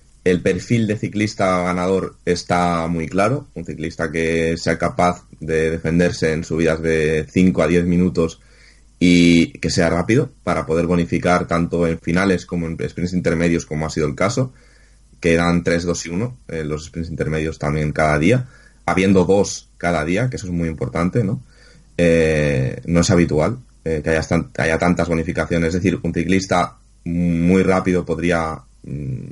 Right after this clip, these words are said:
bonificar dieciséis segundos en un día, y luego en una subida de seis, siete, ocho minutos como Willunga Hill, que es la única prácticamente que, que había para marcar diferencias,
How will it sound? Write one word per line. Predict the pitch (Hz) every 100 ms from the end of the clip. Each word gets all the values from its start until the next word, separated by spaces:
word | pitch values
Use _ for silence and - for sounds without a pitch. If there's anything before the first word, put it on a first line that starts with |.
| - -
bonificar | 85 85 85 85 85
dieciséis | 82 87 80 92 87
segundos | - 85 92 80 76
en | 80
un | 78
día, | 76 92 127 - - - - - _ -
y | 87 85 85 80
luego | 82 85
en | 90
una | 92
subida | - 90 95 85
de | 82 80 80
seis, | - 90 87 -
siete, | 87 87 87
ocho | 85 87
minutos | 92 90 90 85
como | - 87
Willunga | 80 82 87 85
Hill, | 101 87
que | 82
es |
la | 76 80
única | 95 92 87 80
prácticamente | 82 80 80 82 85 78
que, | 80 69 -
que |
había | 78 80 82
para | 82
marcar | 82 80 80
diferencias, | 80 82 82 90 92 -